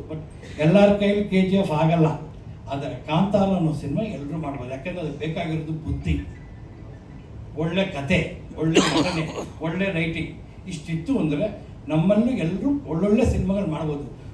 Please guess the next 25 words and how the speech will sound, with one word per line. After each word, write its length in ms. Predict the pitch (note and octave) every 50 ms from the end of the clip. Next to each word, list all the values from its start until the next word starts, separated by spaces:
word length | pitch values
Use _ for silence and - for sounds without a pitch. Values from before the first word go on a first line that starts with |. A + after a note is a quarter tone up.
| - -
ಮುಂಚೆ 240 | D#3 D#3+ D#3+ F#3 F#3 F3 E3 D#3 D3
ಸೆವೆಂಟೀಸ್, 480 | - F3+ F3+ G3+ G3 G#3+ A3 G#3 - -
ಏಯ್ಟೀಸಲ್ಲೆಲ್ಲ 680 | - F#3 F#3 F#3 G3+ G3 F#3 - F3+ F3+ F#3 F#3+ G3 G3+
ಒಳ್ಳೆ 360 | E3+ D#3+ E3 F3+ F#3+ G#3+ A3
ಕನ್ನಡ 360 | - F#3+ F3+ F3+ F#3 F#3+ D#3+
ಸಿನಿಮಾ 200 | - F3+ E3+ E3+
ಬಂತು. 280 | D#3+ D#3 D3+ - - D3 - - - - - - D3+
ಏನೆಲ್ಲ 380 | D#3+ E3 E3 E3 E3 F3+ G3 F#3+
ನೂರು 280 | F#3 F#3 G3 G3 F#3+
ಕೋಟಿ, 240 | - F#3 F#3 F3+ -
ಇನ್ನೂರು 300 | - F3 E3 F#3+ F#3+ F#3
ಕೋಟಿ 200 | F#3 F3+ F3 E3
ಸಿನಿಮಾನ? 340 | - F#3 F#3+ A3+ C4 C4+ A3+ F#3 - - - - - - - - - - - - - - - - C#3+
ಇಲ್ಲ 140 | D#3 F#3 A3
ಅಲ್ಲ, 180 | A3+ A3 A3+ A3+ G#3 - - - - - - - - - -
ಎಲ್ಲ 220 | - D3+ E3 G#3+
ಕಮ್ಮಿ 340 | A3 A3 - F3 F#3+ A3 A#3+
ಇಲ್ಲದನ್ನ 320 | A#3+ B3 A#3+ A#3+ A#3+ A#3+ A#3+ A#3
ಮಾಡಿದ್ರು, 460 | A3+ A3 G#3+ G3+ F3 E3 D3 C3+ - - - - - - - - - -
but 160 | D3+ D3+ D3+
ಎಲ್ಲ 220 | D#3 E3 F#3+ A3+ A#3+ B3 - -
ದಾಖಲೆ 380 | G3 A3 G#3+ A3+ A#3 A#3+ A#3+
ಮಾಡಿ 200 | A#3 A#3 A#3 A3 -
ಸಿನಿಮಾ 220 | A3+ A3 A3 A3+ A3+
ತಾನೆ. 380 | A3+ A3 G#3+ G3 D3+ C#3+ -